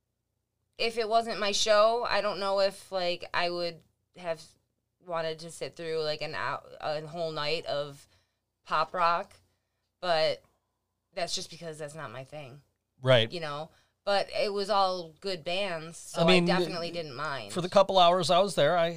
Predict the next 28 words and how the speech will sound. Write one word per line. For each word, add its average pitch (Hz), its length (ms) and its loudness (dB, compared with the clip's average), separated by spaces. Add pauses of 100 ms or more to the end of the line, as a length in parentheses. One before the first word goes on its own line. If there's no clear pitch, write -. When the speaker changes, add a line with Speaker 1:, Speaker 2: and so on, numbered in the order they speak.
Speaker 2:
I 151 80 -4
had 156 160 -4
a 147 40 -2
good 135 160 -2
time. 147 180 2
I 170 80 6
actually 185 200 0
got 170 140 4
there 170 160 0
earlier 147 400 2
than 147 140 2
I 131 140 6
anticipated. 139 480 -2
Speaker 1:
You 202 340 4
did. 151 60 -16 (280)
Speaker 2:
I 117 140 6
almost, 156 520 6
I, 151 160 2 (120)
I 180 40 8
got 196 200 6
there 214 160 6
in 202 60 4
time 202 240 6
to 196 40 4
help 202 220 6
you 208 80 0
with 147 120 0
balloons. 156 680 0